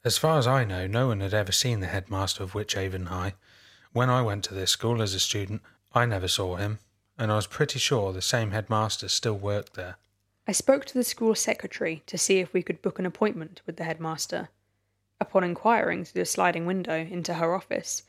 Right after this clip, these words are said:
Speaker 2: Missus Philpott slowly reached a pink-sleeved arm under her desk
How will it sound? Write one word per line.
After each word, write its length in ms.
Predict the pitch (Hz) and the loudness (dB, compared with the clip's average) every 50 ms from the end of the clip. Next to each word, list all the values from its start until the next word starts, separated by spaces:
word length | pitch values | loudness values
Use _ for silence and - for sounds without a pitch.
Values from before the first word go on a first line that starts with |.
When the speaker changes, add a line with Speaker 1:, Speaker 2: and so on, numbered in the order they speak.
| _ _ _ _ _ | _ _ _ _ _
Speaker 2:
Missus 320 | - 214 208 - 247 220 - | -2 0 2 2 2 0 2
Philpott 460 | - 233 214 196 - - - - - | 2 2 2 2 0 -4 -6 -4 -4
slowly 500 | - - - - 208 220 240 254 262 247 | -4 -4 -2 0 0 2 2 0 0 -2
reached 360 | 220 208 - - - - - | -2 -2 -4 -4 -6 -8 -8
a 40 | - | -8
pink-sleeved 760 | - - - 226 240 - - - - 226 214 214 208 196 - | -10 -6 -6 -6 -4 -2 -4 -4 -2 -2 -2 -2 -4 -4 -4
arm 320 | - 185 175 165 160 165 170 | -2 0 0 0 -2 -4 -6
under 280 | 170 180 185 190 185 | -6 -4 -4 -4 -4
her 160 | 175 185 185 | -4 -4 -6
desk 440 | 180 - 180 160 165 - - - - | -6 -4 -6 -6 -4 -4 -4 -6 -6